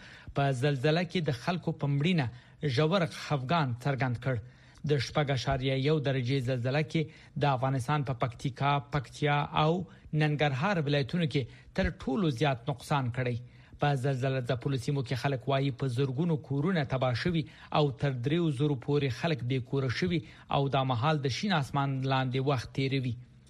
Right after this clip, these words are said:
په واشنگټن کې د قومي سلامتیا د پاره د وایټ هاوس مشیر جیک سولیوان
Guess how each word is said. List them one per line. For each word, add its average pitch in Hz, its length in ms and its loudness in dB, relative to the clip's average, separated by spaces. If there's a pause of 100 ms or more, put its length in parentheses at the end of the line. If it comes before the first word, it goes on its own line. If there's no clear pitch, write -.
(300)
په 143 140 2
واشنگټن 127 540 0
کې 143 100 -2
د 127 160 0
قومي 135 240 0
سلامتیا 127 480 0
د 127 140 -2
پاره 135 260 2
د 135 100 0
وایټ 127 300 0
هاوس 147 340 0
مشیر 139 340 2 (480)
جیک 139 220 2
سولیوان 139 420 0